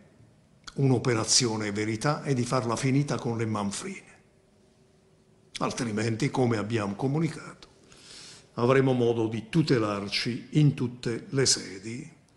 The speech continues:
e arriveremo a chiedere la invalidazione del piano di distribuzione approvato venti giorni fa. Questo è tutto. Mi auguro che prevalga il buonsenso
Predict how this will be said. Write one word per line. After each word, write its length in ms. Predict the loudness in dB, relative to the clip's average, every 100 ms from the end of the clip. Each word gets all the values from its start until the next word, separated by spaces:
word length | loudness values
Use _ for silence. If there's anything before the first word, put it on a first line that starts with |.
| _ _ _ _ _ _
e 160 | 2 4
arriveremo 840 | 4 2 2 2 0 0 0 -2
a 360 | -2 -6 -10 -16 -4
chiedere 560 | 4 4 4 -6 -14 -16 -18 _ _ _ _ _ _ _ -12
la 260 | 0 2 4
invalidazione 1300 | 4 4 4 0 -2 -2 0 0 0 -4 -6 -6 -8 -6
del 300 | 0 2 0
piano 540 | 2 4 4 2 -2
di 160 | -2 -2
distribuzione 1120 | 2 2 2 -2 -4 0 0 2 -2 -2 -2
approvato 920 | -2 -2 -4 -4 -10 -10 -10 -10 -14 -16 -14 -16 -16 _ _
venti 320 | 2 2 2
giorni 320 | -6 -8 -10 -12
fa. 180 | -14 -18 _ _
Questo 320 | 0 2 2
è 40 | -2
tutto. 300 | -16 -20 -20 -20 _ -20 -20 _ -20 2
Mi 220 | 6 8
auguro 600 | 6 4 2 0 -2 -8 -20 _ _ -20 _ -2
che 160 | 0
prevalga 720 | 2 2 2 2 0 -2 -4
il 140 | -4 -4
buonsenso 1120 | -2 2 4 4 4 0 -2 -4 -4 -8 -14